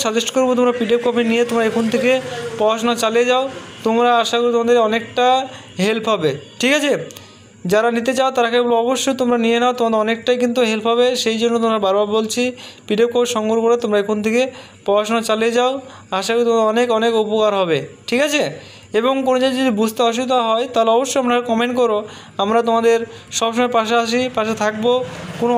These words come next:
অসুবিধা নেই, এখন থেকে পড়াশোনা করলে তোমাদের আশা করি কোনো প্রবলেম হবে না, ঠিক আছে? তার জন্য তোমাকে বারবার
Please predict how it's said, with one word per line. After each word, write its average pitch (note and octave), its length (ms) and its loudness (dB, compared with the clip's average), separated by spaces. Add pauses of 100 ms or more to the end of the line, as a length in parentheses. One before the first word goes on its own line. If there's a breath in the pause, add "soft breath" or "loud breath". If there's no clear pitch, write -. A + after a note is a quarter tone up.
অসুবিধা A#3+ 400 -2
নেই, B3+ 100 2 (120)
এখন A#3+ 140 -2 (100)
থেকে A#3+ 140 0 (100)
পড়াশোনা A3+ 380 0
করলে A#3+ 240 2 (440 loud breath)
তোমাদের A#3 340 2 (460 loud breath)
আশা A3 160 -4
করি C4 200 0
কোনো B3+ 100 4 (160)
প্রবলেম A3 300 2 (420)
হবে G3+ 280 2
না, D#3+ 80 -2 (160)
ঠিক C4+ 180 2
আছে? D4 160 0 (640 loud breath)
তার A3+ 220 2
জন্য C#4 120 4 (120)
তোমাকে B3 280 2
বারবার A#3 220 2